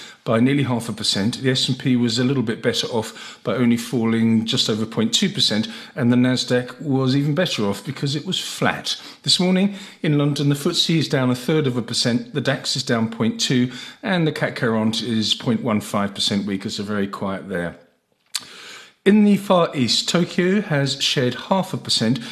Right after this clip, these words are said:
Shanghai is the worst off with a one point nine percent fall, and Hang Seng down one point three percent, with the All Share in Sydney going the other way to the tune of nought point six percent. All Share in Sydney up point six.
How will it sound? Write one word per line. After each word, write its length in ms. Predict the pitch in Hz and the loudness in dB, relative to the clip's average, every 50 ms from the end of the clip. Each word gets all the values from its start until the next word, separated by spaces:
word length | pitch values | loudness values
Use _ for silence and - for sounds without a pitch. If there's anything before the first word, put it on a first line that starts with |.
| - - - | -14 -12 -6
Shanghai 560 | - - 180 175 185 175 151 170 165 156 156 | -4 -2 0 2 2 2 2 2 2 2 0
is 220 | 151 151 143 113 | 0 -2 -2 0
the 80 | 127 127 | 2 2
worst 320 | 143 156 151 151 151 - | 4 4 4 2 2 0
off 200 | 113 113 - - | 0 -2 -2 0
with 140 | 135 127 120 | -2 0 2
a 60 | 120 | 2
one 180 | 120 127 123 120 | 2 2 2 0
point 240 | - - 120 110 135 | 0 -2 -2 0 2
nine 220 | 131 127 135 131 | 2 2 2 0
percent 340 | 131 120 - - 120 107 104 | 0 -2 -2 0 0 0 0
fall, 380 | - - 120 107 110 110 - - - - - _ _ | 0 -2 0 0 0 -2 -6 -14 -20 -20 -20 _ _
and 180 | 160 156 147 135 | 0 0 2 2
Hang 200 | - 160 156 143 | 2 2 2 2
Seng 400 | - - - 143 131 120 123 127 - - _ _ | 0 0 0 0 0 0 -2 -4 -10 -18 _ _
down 200 | - 127 117 117 | 0 2 2 4
one 160 | 113 113 110 | 2 2 0
point 240 | 113 - 113 107 98 | 0 0 0 -2 -2
three 220 | - - 120 110 | -2 -2 -2 -2
percent, 340 | 107 - - - - 101 101 - - - - - _ | -2 0 0 0 2 0 -2 -4 -8 -14 -18 -6 _
with 100 | 147 139 | 0 2
the 80 | 175 | 4
All 80 | 208 233 | 4 4
Share 240 | 208 - - 175 156 | 4 4 2 2 4
in 80 | 143 | 4
Sydney 380 | 143 - - 202 165 143 117 113 | 4 4 4 2 2 2 2 2
going 320 | 113 123 123 123 120 117 | 4 2 2 4 4 4
the 80 | 120 123 | 4 4
other 200 | 123 127 120 110 | 2 2 2 2
way 300 | 104 107 107 107 113 110 - - - - - - | 2 2 2 2 0 -2 -6 -12 -16 -16 -10 -8
to 120 | - 143 | -6 -4
the 100 | 131 143 | -4 -2
tune 300 | - - - 170 156 160 | -2 0 0 2 2 2
of 100 | 151 143 | 2 2
nought 220 | 160 165 170 - | 0 0 -2 -2
point 240 | - - 160 156 - | -6 -6 -6 -4 -2
six 300 | - - - 160 - - | -2 -2 -2 -2 -4 -6
percent. 480 | - - - - - 98 87 90 - - - | -6 -2 -2 -2 0 -2 -2 -4 -6 -8 -6
All 100 | - 165 | -6 -6
Share 220 | 147 - - 117 104 | -4 -2 -2 -2 -2
in 80 | 101 | 0
Sydney 420 | 101 - 123 110 110 110 113 110 - - - - - _ _ - | -2 -2 -4 0 2 2 2 0 -2 -10 -14 -18 -20 _ _ -6
up 360 | - - - - - _ _ | -6 -6 -6 -8 -18 _ _
point 320 | - - 107 113 - - - | -6 -4 -4 -4 -4 -6 -2
six. 720 | - - - - - - 101 87 - - - - - - | 0 2 2 2 2 0 0 -2 -2 -4 -4 -4 -4 -6